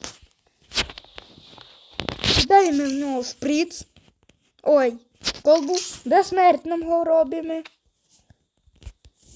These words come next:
Ну, а, кстати. Чо? Не, не пухай. Я поки-, чекайте. Я хочу поникати. А. Що?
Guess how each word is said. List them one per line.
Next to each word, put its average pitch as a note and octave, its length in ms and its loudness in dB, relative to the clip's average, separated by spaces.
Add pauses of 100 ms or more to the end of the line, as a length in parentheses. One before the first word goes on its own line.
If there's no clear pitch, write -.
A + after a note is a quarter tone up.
(1300)
Ну, A#3+ 100 -2 (180)
а, B3+ 80 -2
кстати. - 460 -10 (760)
Чо? A#4 120 4 (2250)
Не, D#4+ 140 -6 (480)
не D#4+ 120 0
пухай. C#4+ 800 -6 (440)
Я F4+ 60 -8
поки-, - 520 -8 (240)
чекайте. A3+ 460 -10 (840)
Я C4 100 -2
хочу B3+ 280 -4
поникати. B3 720 -4 (920)
А. - 120 -12 (1400)
Що? - 80 0